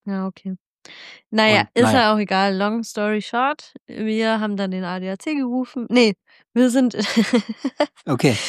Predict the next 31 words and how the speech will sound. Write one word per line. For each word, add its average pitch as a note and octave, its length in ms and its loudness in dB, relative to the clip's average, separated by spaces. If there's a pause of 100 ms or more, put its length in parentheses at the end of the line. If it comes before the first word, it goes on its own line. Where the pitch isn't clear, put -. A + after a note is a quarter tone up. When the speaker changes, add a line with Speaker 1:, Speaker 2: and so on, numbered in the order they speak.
(240)
Speaker 1:
wir C4 140 4
sind C4 200 -2 (480)
<laughs> C#4+ 420 -4
sehr G3 280 2
short. G#3+ 360 2 (400)
Wir G#3+ 200 -2
sind A#3+ 420 0 (360)
in A#3 520 2 (160)
Sandane, G3+ 560 2
in G#3 80 0
dem F#3+ 160 -2
Ort, G#3 440 -4 (680)
mal G#3 220 2
alle G3 280 2
Werkstätten F#3 500 -2
abgefahren. F3+ 640 -6 (400)
<laughs> B3+ 280 -4 (760)
das, D#3+ 220 0
Speaker 2:
Da B2+ 120 4
gibt's - 220 2
nicht A#2+ 120 -2
Speaker 1:
da A3 60 4
Speaker 2:
viele. G3 160 4
Speaker 1:
gab's - 140 0
zwei. E3+ 580 2
Speaker 2:
<laughs> - 280 -12
Speaker 1:
Die G3 100 -2
eine A3+ 320 2
war G3+ 240 2
im G3 140 -4
Urlaub, B3 520 2